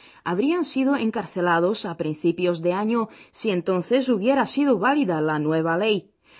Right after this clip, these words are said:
La policía austríaca desbarató en febrero una red de aproximadamente dos mil pedófilos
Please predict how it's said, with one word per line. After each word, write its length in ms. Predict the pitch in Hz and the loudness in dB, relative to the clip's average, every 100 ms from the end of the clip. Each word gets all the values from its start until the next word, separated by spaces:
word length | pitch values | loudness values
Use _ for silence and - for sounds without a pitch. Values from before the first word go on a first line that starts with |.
| - | -2
La 160 | 202 196 | -2 2
policía 380 | 302 302 370 | 0 2 2
austríaca 600 | 330 - 277 302 277 202 | 2 0 0 2 2 -2
desbarató 680 | 170 175 208 262 277 233 247 | 0 -2 0 0 2 2 2
en 120 | 277 | 2
febrero 500 | 254 190 180 180 190 214 | 2 0 2 4 2 2
una 280 | 196 180 | 0 0
red 300 | 165 240 247 | 0 2 2
de 100 | 190 | 2
aproximadamente 1000 | 175 180 180 - 180 175 190 233 214 240 | 0 0 -4 -2 -2 -2 0 -2 0 0
dos 380 | 180 180 294 - | 0 -2 -2 0
mil 160 | 254 254 | 0 2
pedófilos 720 | 165 185 247 107 202 269 | 2 2 2 2 2 0